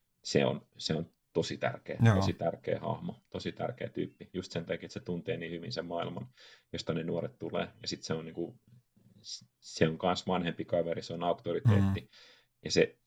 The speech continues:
Speaker 1: se osaa puuttua siihen. Se osaa, niinku, et kaikki meistä näkee helposti sen ongelmissa olevan nuoren, mut sit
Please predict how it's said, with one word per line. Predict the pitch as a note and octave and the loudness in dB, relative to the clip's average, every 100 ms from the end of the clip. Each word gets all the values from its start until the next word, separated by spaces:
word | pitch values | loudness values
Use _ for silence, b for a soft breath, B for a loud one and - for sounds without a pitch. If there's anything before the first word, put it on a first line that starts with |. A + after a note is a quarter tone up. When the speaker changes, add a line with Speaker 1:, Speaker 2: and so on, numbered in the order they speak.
| _ | _
Speaker 1:
se | - F#2 | -2 4
osaa | F#2 - F2+ | 6 6 4
puuttua | - F#2+ - D2 | 4 -2 -2 -10
siihen. | - F2 F#2+ - | -8 -10 -10 -14
Se | - F#2+ | 2 2
osaa, | - F2+ E2 - _ - - | 4 4 2 -2 _ -20 -6
niinku, | F#2 F2+ - - - - _ b b b - | -2 -2 -4 -10 -18 -20 _ b b b -2
et | - - _ _ _ _ _ _ _ _ | -2 -4 _ _ _ _ _ _ _ _
kaikki | - A2+ G#2+ | 8 10 10
meistä | F#2 E2+ G#2 | 8 6 4
näkee | G#2 F#2 F2 E2 D#2+ - | 4 4 2 0 -2 2
helposti | G#2 F2+ F2 - | 4 4 0 -6
sen | F2+ E2+ | -4 2
ongelmissa | F2 F2 E2 - D#2+ | 4 4 0 -2 0
olevan | E2 E2 F2 | 0 -2 0
nuoren, | F2+ E2 D#2+ D2+ - - | 2 2 0 -2 -12 -12
mut | - - | -12 0
sit | F2 - | 0 0